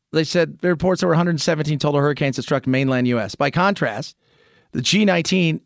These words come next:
has only ninety-two. They're missing twenty-five hurricanes in half the data set from fifty-nine to this. Well, noaa has ninety-one hurricanes that hit then. So they've added extra hurricanes in some of these studies.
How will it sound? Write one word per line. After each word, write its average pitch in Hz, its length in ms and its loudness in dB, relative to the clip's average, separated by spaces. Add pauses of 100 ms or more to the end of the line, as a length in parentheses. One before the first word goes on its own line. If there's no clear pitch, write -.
(400)
has 147 160 0
only 156 340 0 (200)
ninety-two. 143 520 -2 (580)
They're 175 100 2
missing 185 240 0
twenty-five 180 640 0
hurricanes 143 560 -2 (480)
in 160 120 2
half 165 280 0
the 147 80 -6
data 151 320 0
set - 280 -4
from 139 280 -2 (260)
fifty-nine 147 580 0 (200)
to 139 340 -2 (140)
this. 175 280 -2
Well, 160 120 0
noaa 208 260 4
has 170 160 0
ninety-one 202 460 2
hurricanes 131 480 -2
that 120 80 -4
hit 117 180 -4
then. 101 120 -10 (800)
So 247 220 2
they've 226 280 4
added 233 400 2 (100)
extra 214 380 0
hurricanes 151 840 -2 (420)
in 190 100 0
some 180 240 0
of 170 60 0
these 175 180 2
studies. - 500 -4